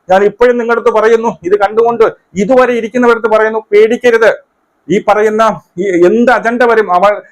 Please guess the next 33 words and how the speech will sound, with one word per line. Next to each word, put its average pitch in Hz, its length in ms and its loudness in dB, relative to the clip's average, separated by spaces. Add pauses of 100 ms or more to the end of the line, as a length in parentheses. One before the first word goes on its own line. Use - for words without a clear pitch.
(160)
അനീഷ് 214 320 0
ജയിച്ചു, 226 320 -4
അനീഷ് 214 400 0
ഇപ്പൊ 214 160 2
മുന്നോട്ട് 226 340 0
പോകുന്നു, 233 300 2
മറ്റത് 233 520 2
പിന്നെ 214 180 -4
അൺഒഫീഷ്യൽ 208 520 -2
കൂടെ 226 320 0
തേങ്ങ 226 260 0
മാങ്ങ 220 300 2 (320)
പോസ്റ്റുകൾ 233 420 0
ഒരുപാട് 240 440 4
വരും. 262 220 0 (240)
അതൊക്കെ 208 300 -2
നിങ്ങളുടെ 214 300 -2
മനസാന്നിധ്യം 214 680 -2
കുറയ്ക്കാൻ 214 400 0
വേണ്ടിയിട്ട് 220 300 -6
മാത്രമാണ് 214 540 0 (320)
നിങ്ങൾ 269 380 2
ചെയ്യാനുള്ള 233 400 0
ശ്രമം. 196 240 -6
ഞാനിപ്പം 240 540 0
ജയിക്കുമെന്ന് 233 440 0
പറഞ്ഞുകൊണ്ടും 247 680 0
എന്നുകൊണ്ടും 233 500 -2 (220)
നിങ്ങൾ 220 160 2 (100)
വോട്ടിടാതിരിക്കരുത്, 226 760 0
ഒരു 196 320 4
കാരണവശാലും 233 1080 0
വോട്ടിടാതിരിക്കരുത്. 226 640 -2